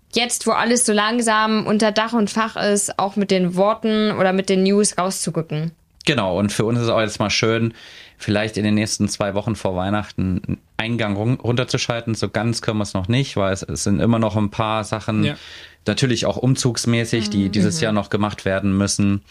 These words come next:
Speaker 2: Und noch ein paar andere Sachen, die ich jetzt auch noch nicht <laughs> erwähnen darf. Oh, jetzt, das tut jetzt langsam richtig weh.
Speaker 1: <laughs>
Speaker 2: Ich verspreche euch allen, nächste Woche kommen alle Karten auf den Tisch und dann,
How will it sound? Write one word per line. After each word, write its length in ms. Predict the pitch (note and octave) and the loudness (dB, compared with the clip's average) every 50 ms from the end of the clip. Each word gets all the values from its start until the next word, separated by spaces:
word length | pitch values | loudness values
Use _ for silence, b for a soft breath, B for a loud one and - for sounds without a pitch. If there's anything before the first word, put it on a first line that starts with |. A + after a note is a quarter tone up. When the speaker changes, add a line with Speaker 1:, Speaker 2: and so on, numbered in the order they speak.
| B B B B B B B B B B B B B B B B B _ _ _ _ _ _ _ _ _ _ _ _ _ _ | B B B B B B B B B B B B B B B B B _ _ _ _ _ _ _ _ _ _ _ _ _ _
Speaker 2:
Und 160 | - E2 - | -4 -2 0
noch 140 | A2 A2 F#2+ | 0 0 0
ein 80 | F#2+ F2 | -2 -4
paar 180 | - G2+ - - | -4 -4 -2 -2
andere 260 | B2 C3 B2 B2+ B2+ | -2 0 0 -2 0
Sachen, 300 | A2+ B2+ A#2+ A#2 B2 A2 | 0 0 0 2 2 2
die 80 | G#2 G2+ | 2 2
ich 80 | F2+ | 2
jetzt 160 | F#2+ G2 - - | 0 0 0 0
auch 100 | - C#3+ | 0 2
noch 100 | D#3+ D3 | 2 2
nicht 160 | D#3 D3+ - | 2 2 2
<laughs> 0 | |
erwähnen 500 | C3+ C#3+ D3 D3 D3+ - - E3 C#3+ C#3 - | 0 0 0 0 0 2 2 2 2 2 2
darf. 500 | - F3+ D#3+ E3+ - - - - - - - | 0 0 0 -2 -2 0 0 0 0 0 -2
Oh, 160 | - G#2 G2 F#2+ | -2 0 0 2
jetzt, 240 | G2 G#2 G#2 - A#2+ | 2 0 0 0 -2
das 140 | B2+ B2 | -2 0
tut 200 | - - G#3+ G#3 | 2 2 2 4
jetzt 160 | G3+ E3+ D3 - | 2 2 2 2
langsam 340 | D#3+ E3+ F3+ F3 F3 C#3+ C3+ | 2 2 2 2 0 2 2
richtig 400 | C#3+ D#3 D3+ - - C3+ C3 B2+ | 2 0 0 0 0 2 2 4
weh. 260 | C#3 D#3 - E3 E3+ A3+ G#3 | 4 6 6 4 4 2 0
Speaker 1:
<laughs> 120 | - - - | -4 -4 -2
Speaker 2:
Ich 140 | C3 B2 - | -2 0 0
verspreche 500 | D3+ C3 - - - D3+ D#3 D3 D#3+ C#3+ | 0 0 -2 -2 -2 0 2 2 2 2
euch 240 | B2+ C3+ - - | 2 2 0 0
allen, 320 | - A#2+ B2+ C3 D3+ C#3 C#3 B B B - | 0 0 2 2 2 0 -2 B B B -2
nächste 320 | - A#2+ C3 - - C#3+ B2 | 0 0 0 0 0 -2 0
Woche 260 | B2 B2+ - C3+ A#2 | 0 0 0 -2 -2
kommen 240 | - - B2 A#2 - | -2 -4 -4 -2 -4
alle 220 | G#2+ A2+ A#2+ A#2 | -4 -4 -4 -4
Karten 340 | - - B2+ B2+ - - A#2 | -4 -4 -6 -4 -4 -4 -4
auf 140 | G#2+ G#2 - | -4 -4 -4
den 100 | G2+ F#2+ | -6 -4
Tisch 240 | - C3 C#3 - | -2 -2 -2 -2
und 100 | - G#2 | -2 -2
dann, 240 | G2 G#2 G2+ G2+ F2+ | 0 0 0 0 -2